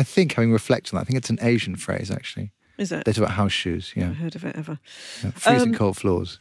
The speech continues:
Speaker 2: Yes, so it doesn't matter that it's January because, um, I haven't stopped eating anything in particular. I've just tried not to eat as much and better. That's
Speaker 1: Better.
Speaker 2: one of the things we said, didn't we?
Speaker 1: I always think you eat quite well.
Speaker 2: I do eat very well, actually.
Speaker 1: You know.
Speaker 2: Um,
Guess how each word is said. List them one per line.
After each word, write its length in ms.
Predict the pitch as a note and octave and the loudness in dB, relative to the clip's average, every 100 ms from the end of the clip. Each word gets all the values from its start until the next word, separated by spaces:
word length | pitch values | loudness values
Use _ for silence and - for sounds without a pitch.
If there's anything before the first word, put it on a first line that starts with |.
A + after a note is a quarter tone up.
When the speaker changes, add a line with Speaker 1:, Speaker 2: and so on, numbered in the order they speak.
| _ | _
Speaker 2:
Yes, 280 | G3+ - - - | 2 2 0 2
so 200 | B3+ A#3 | 4 4
it 160 | A3+ | 4
doesn't 220 | C4+ D4+ | 0 4
matter 120 | D4+ D4+ | 4 4
that 40 | |
it's 80 | A#3+ | 2
January 460 | - F#3+ D3 E3 F#3 | 4 4 4 2 2
because, 640 | G3+ - G#3 F#3 F3+ F3 - | 0 2 6 6 6 2 0
um, 580 | F#3+ F3+ F3+ F3 F3 E3+ | 4 6 6 6 4 4
I 160 | G3+ | 4
haven't 240 | F#3+ D#3+ E3 | 4 4 0
stopped 320 | - E3 - | 0 -2 0
eating 300 | D#3+ - D#3+ | -2 -2 -4
anything 240 | D3+ D#3+ | -4 -4
in 80 | - | -4
particular. 420 | D3 - - D3+ | -6 -6 -4 -4
I've 60 | E3 | 0
just 440 | G#3 - - - | 0 -2 -8 -12
tried 360 | - G3 F3 E3+ | -8 -4 -4 -2
not 160 | D#3+ | -6
to 120 | - - | -6 -6
eat 120 | - | -6
as 140 | - | -4
much 580 | E3 D#3+ - - - - - _ - | -2 -2 -6 -10 -8 -8 -12 _ -4
and 160 | E3+ | 0
better. 380 | E3+ E3 - D#3 _ _ _ _ - | 2 0 -2 -6 _ _ _ _ -4
That's 80 | |
Speaker 1:
Better. 80 | - | 0
Speaker 2:
one 60 | F3+ | 0
of 40 | |
the 40 | C#3+ | 0
things 180 | D3+ - | -4 -4
we 60 | |
said, 160 | - E3+ | -6 -6
didn't 120 | E3 | -4
we? 160 | D#3+ - - | -6 -6 4
Speaker 1:
I 140 | G#3 | 4
always 160 | C4+ F#3 | 6 2
think 140 | C3+ | 2
you 140 | A2 | 4
eat 80 | G#2+ | 2
quite 180 | - C3 D3 | 2 -4 0
well. 220 | D#3+ A#2+ G#2 | -2 -2 -4
Speaker 2:
I 80 | D3+ | -6
do 160 | - | -8
eat 100 | - - | -16 -18
very 140 | - | -20
well, 120 | - | -20
actually. 260 | - - D3 - - - | -18 -16 -16 -18 -6 0
Speaker 1:
You 80 | G#2+ | 2
know. 140 | G3+ | 4
Speaker 2:
Um, 340 | G#3+ A3 G#3 | 4 2 -4